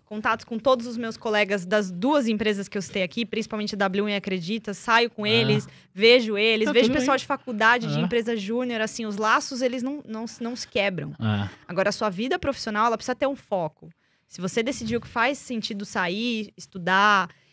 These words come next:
Speaker 1: e tentar uma nova carreira, meu, vai. "Ah, mas eu vou jogar fora. Eu tenho um M B A em vendas e negociação." A minha cabeça lá atrás, "Ah, eu vou jogar fora."
Speaker 2: Não
Speaker 1: Não.
Speaker 2: vai,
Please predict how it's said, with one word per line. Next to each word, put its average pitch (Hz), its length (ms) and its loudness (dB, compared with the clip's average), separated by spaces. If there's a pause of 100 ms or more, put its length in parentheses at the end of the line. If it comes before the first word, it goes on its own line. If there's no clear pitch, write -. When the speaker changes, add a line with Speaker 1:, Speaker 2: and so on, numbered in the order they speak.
(180)
Speaker 1:
e 185 200 -8
tentar 214 360 0
uma 277 140 0
nova 208 200 0
carreira, 196 440 -2
meu, 220 240 2
vai. 196 420 -2 (340)
"Ah, 302 240 6
mas 294 200 -4
eu 302 100 2
vou 294 140 -2
jogar 294 240 0
fora. 233 280 0
Eu 202 80 0
tenho 277 200 -4
um - 20 -4
M 294 140 -4
B 247 120 2
A 247 60 6
em 254 120 -2
vendas 277 340 0
e 294 40 -2
negociação." 262 680 -4 (540)
A 180 80 -4
minha 226 100 0
cabeça 233 320 -2
lá 226 60 0
atrás, 220 260 -4
"Ah, 269 160 4
eu 285 60 -2
vou 262 100 -6
jogar 269 200 -2
fora." 196 360 -4
Speaker 2:
Não - 160 -4
Speaker 1:
Não. 190 200 0
Speaker 2:
vai, 92 320 -6